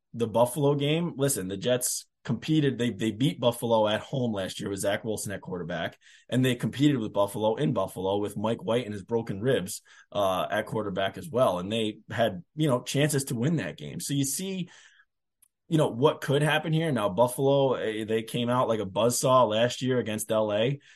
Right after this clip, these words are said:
So who knows? That could happen again. But these division games are always, uh, they're always competitive. The Jets seem to always play Buffalo tough. Um, so the excitement, um,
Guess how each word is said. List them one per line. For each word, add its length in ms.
So 240
who 160
knows? 300
That 180
could 80
happen 320
again. 480
But 300
these 160
division 400
games 320
are 100
always, 420
uh, 220
they're 140
always 260
competitive. 500
The 60
Jets 260
seem 180
to 80
always 220
play 200
Buffalo 420
tough. 340
Um, 320
so 340
the 180
excitement, 680
um, 440